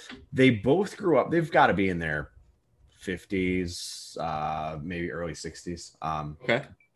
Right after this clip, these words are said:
Speaker 1: both of them served, obviously thanked them for their service. Um,
Speaker 2: Awesome.
Speaker 1: one of them's, like, high up at the Pentagon, like, cool fucking stories.
Speaker 2: Oh,
Speaker 1: I
Speaker 2: shit.
Speaker 1: was, I was
Speaker 2: Yeah, I
Speaker 1: hearing,
Speaker 2: can
Speaker 1: like,
Speaker 2: bet.
Speaker 1: it, it, it was pretty cool stuff. But so
Speaker 2: They could probably only tell some of those stories on the golf course.
Speaker 1: I don't think
Speaker 2: Nobody
Speaker 1: they would have
Speaker 2: else is
Speaker 1: been,
Speaker 2: around.
Speaker 1: uh, d-, bro. It wasn't like they were telling them to me. It was like,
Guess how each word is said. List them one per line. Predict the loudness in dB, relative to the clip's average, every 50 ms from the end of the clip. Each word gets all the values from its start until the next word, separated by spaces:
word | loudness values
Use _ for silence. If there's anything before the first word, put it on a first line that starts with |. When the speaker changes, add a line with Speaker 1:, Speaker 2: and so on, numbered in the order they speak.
| -4
Speaker 1:
both | 0 0 2 2 0 -2
of | -6 -6
them | -6 -8
served, | -4 0 2 4 6 6 4 2 0
obviously | -2 -4 -4 -6 -8 -10 -12 -10
thanked | -8 -8 -8 -8 -10
them | -12 -12
for | -12 -12
their | -12 -8
service. | -4 -2 -2 0 -2 -2 -4 -6 -10 -14 -14 -14 -16 -16 -10 -2
Um, | 2 4
Speaker 2:
Awesome. | 6 6 6 6 6 4 4 2 2 0 -2 -6 _ -16 -20 -20 -20 _ _ _ 2
Speaker 1:
one | 6 6 8 8
of | 8 8
them's, | 6 6 6
like, | 6 4
high | 4 4 4 6 6 6
up | 4 2
at | -2
the | -4 -4
Pentagon, | -2 -2 -2 0 0 0 0 0 0 0 -2 0
like, | 2 2 2 2
cool | 2 6 10 12 12 12 12
fucking | 10 10 8 10 10 8 6 4
stories. | 6 8 10 10 10 10 8 8
Speaker 2:
Oh, | 8
Speaker 1:
I | 8 10
Speaker 2:
shit. | 10 8
Speaker 1:
was, | 6 6 2 4
I | 6 8 10 12
was | 12 12
Speaker 2:
Yeah, | 12
I | 10 10
Speaker 1:
hearing, | 10 10 10 8 8 4 4
Speaker 2:
can | 6
Speaker 1:
like, | 8 8 8 8
Speaker 2:
bet. | 4 0 -10 -10 -10 2 8
Speaker 1:
it, | 10 10 10 10 10
it, | 10 10 10 10
it | 10 12 12
was | 10 10 8
pretty | 8 8 8 8 8 8
cool | 6 6 6 6
stuff. | 6 6 4 4 4 4 2 2 6
But | 6 6 6 8
so | 8 6 6 8 8
Speaker 2:
They | 8 8
could | 8 8 8 8
probably | 8 8 8 8 8 8 8 8 8
only | 6 4 4 2 2
tell | 2 2 2 2
some | 2 0 0 0
of | 0
those | 0 0 0 2
stories | 4 4 6 6 4 4 2 0
on | 0 0 0
the | -2
golf | -4 -4 -4 -4 -4
course. | -4 0 4 4 4 4 4 0 4 8
Speaker 1:
I | 10 10 12
don't | 12 10 10
think | 10 10 10
Speaker 2:
Nobody | 12 12 12
Speaker 1:
they | 12
would | 12 10
have | 10 10
Speaker 2:
else | 8
is | 8 6
Speaker 1:
been, | 4
Speaker 2:
around. | -2 -2 _
Speaker 1:
uh, | 4 6 6
d-, | 6 6 8 8 8
bro. | 10 12 12 12 12 12
It | 12 12
wasn't | 12 12 10 10 10 8 8 10
like | 8 8 8 8 8
they | 8 10 10
were | 8 6
telling | 6 6 6 8 8 8
them | 6 6 6
to | 4
me. | 4 4 6 6 6 6
It | 4 4 2 0
was | 0 0 0 2
like, | 4 4 4 4 2 0